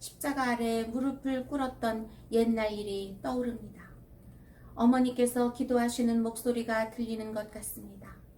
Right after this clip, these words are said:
아들을 만나러 가다. 병자 성사를 드리기 위해 한 부부가 임종을 맞이하는 그 부부의 아들에게 찾아간 길이었다.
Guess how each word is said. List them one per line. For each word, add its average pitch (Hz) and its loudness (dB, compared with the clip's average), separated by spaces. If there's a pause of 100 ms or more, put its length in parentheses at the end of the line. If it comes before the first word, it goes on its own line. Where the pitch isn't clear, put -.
(1120)
아들을 262 2
만나러 226 2
가다. 196 -14 (1700)
병자 285 4
성사를 285 0
드리기 240 0
위해 220 -2
한 285 2
부부가 208 -6
임종을 262 2
맞이하는 226 2
그 240 0
부부의 220 -2
아들에게 202 -2
찾아간 254 -2
길이었다. 196 -8